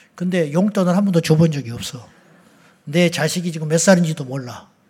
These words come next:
학교를 어디 다니는지도 몰라. 밖에서 뭐하고 돌아다니는지도 몰라. 근데 나는 자식을 위해서 생명을 바친대. 예배도 안 드려. 교회도 안 나가. 그러면서 자기는 주님을 사랑한대. 웃기고 있네. 앞뒤가 안 맞는 말이라고.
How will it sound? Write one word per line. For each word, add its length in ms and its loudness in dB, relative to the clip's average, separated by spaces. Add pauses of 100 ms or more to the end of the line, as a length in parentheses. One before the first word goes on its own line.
(400)
학교를 460 -2
어디 180 4
다니는지도 400 -2
몰라. 380 -14 (840)
밖에서 380 -2
뭐하고 280 4
돌아다니는지도 440 -4
몰라. 400 -16 (260)
근데 200 -4
나는 240 -2
자식을 400 -8
위해서 180 -6
생명을 420 -4
바친대. 540 -14 (760)
예배도 300 -2
안 120 -4
드려. 300 -12 (360)
교회도 280 0
안 120 -6
나가. 320 -12 (280)
그러면서 320 -2
자기는 300 -6
주님을 360 -6
사랑한대. 600 -6
웃기고 360 -8
있네. 360 -12 (520)
앞뒤가 400 -4
안 100 -4
맞는 240 -2
말이라고. 400 -8